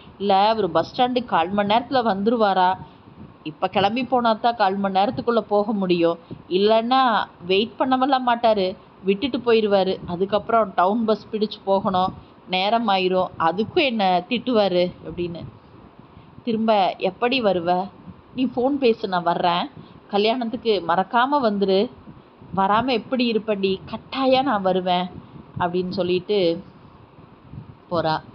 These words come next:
அப்போ அவ சொல்றா, "சாதாரண விஷயத்த நீ பெருசு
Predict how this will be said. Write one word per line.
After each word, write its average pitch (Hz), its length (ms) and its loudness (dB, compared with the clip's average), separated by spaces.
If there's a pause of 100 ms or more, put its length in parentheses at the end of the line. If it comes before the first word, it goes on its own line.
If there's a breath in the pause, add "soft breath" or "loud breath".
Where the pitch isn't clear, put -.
(360)
அப்போ 196 540 0
அவ 202 160 0
சொல்றா, 202 540 2 (1300 loud breath)
"சாதாரண 226 640 0
விஷயத்த 226 400 -2
நீ 208 200 -8
பெருசு 196 300 -4